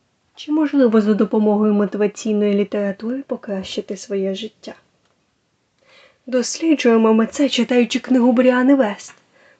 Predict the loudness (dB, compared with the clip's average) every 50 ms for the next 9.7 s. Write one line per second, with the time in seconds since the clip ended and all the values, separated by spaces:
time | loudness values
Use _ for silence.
0 | _ -8 -4 -2 0 0 0 0 -2 0 2 2 2 2 2 0 -2 -6 -8 -14
1 | -20 _ _ _ _ _ _ _ _ _ _ -14 -14 -12 -8 -4 -2 -2 -2 -4
2 | -6 -10 -12 -12 -12 _ -8 -6 -4 -4 -4 -6 -6 -8 -8 -8 -6 -6 -6 -4
3 | -2 -2 -4 -2 -4 -6 -8 -8 _ -10 -8 -6 -6 -6 -6 -10 -8 -8 -6 -4
4 | -2 -4 -4 -4 -6 -10 -10 -8 -6 -4 -4 -4 -4 -4 -6 -6 -4 -4 -4 -4
5 | -2 -2 0 0 0 0 -2 -4 _ _ _ _ _ _ _ _ _ _ _ -12
6 | -10 -8 -4 -2 0 2 2 2 0 0 -4 -12 -12 -8 -6 -4 -4 -6 -6 -6
7 | -4 -2 -2 -2 -2 -4 -6 -6 -2 0 0 0 2 2 0 0 -2 -4 -4 -6
8 | -8 -10 -12 -12 _ -16 -10 -8 -8 -8 -8 -10 _ _ _ _ _ _ _ _
9 | -10 -8 -4 0 2 0 0 0 -4 -12 -10 -10 -10 -10